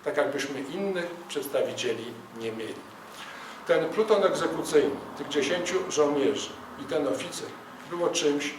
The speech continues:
wyjątkowym. Oni byli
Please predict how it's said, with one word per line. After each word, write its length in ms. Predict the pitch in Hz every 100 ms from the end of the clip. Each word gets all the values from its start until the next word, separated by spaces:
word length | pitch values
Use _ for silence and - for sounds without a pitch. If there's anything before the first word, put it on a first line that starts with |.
| -
wyjątkowym. 640 | - 143 131 - - - - - - - - - - -
Oni 400 | - 196 185 180 180 - - - - -
byli 420 | 143 156 147 151